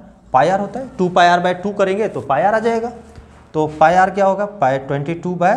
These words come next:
सेवन into R वन पॉइंट फ़ोर, ये पॉइंट हटा दीजिए, दस, सेवन टू जा, तो कितना होगा? फ़ोर फ़ोर by टेन means फ़ोर पॉइंट फ़ोर सेंटीमीटर। ये तो आपका लेंथ हुआ सिर्फ यहाँ से लेकर यहाँ तक का,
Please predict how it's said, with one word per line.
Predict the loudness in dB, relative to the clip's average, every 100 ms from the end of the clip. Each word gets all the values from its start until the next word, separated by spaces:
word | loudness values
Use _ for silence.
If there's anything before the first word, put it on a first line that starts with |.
| -2
सेवन | -10 -4 -2 -2 -2 -2
into | -4 -4 -4 -2 0
R | 0 -2 -14 -20 -20 -8
वन | -6 -4
पॉइंट | -2 -2
फ़ोर, | -2 0 0 0 -10 -20 -20 -14
ये | -8 -6
पॉइंट | -2 -2 -2
हटा | -2 0
दीजिए, | 0 -2 -4
दस, | 0 -2 -2 -12 -16
सेवन | -10 -4 -2 -4 -4
टू | -4
जा, | 0 0
तो | 0 -6 -16 -14 -12
कितना | -10 -2 -2
होगा? | -2 -4
फ़ोर | -6 -4 -4
फ़ोर | -4 -4 0
by | 0 0 -4 -6
टेन | -6 -6 -10 -16 -12
means | -8 -6 -6
फ़ोर | -4 -4 -2
पॉइंट | -2 -2
फ़ोर | -6 -6 -6
सेंटीमीटर। | -6 -12 -12 -14 -16 -20 -20 _ _ _ _ -20 -4
ये | 2 2
तो | 4
आपका | 4 2 2
लेंथ | 0 0 -2 -2
हुआ | -4 -4
सिर्फ | -8 -8
यहाँ | -6 -4 -4 -4
से | -6
लेकर | -6 -6 -6
यहाँ | -6 -8 -10
तक | -12
का, | -14 -16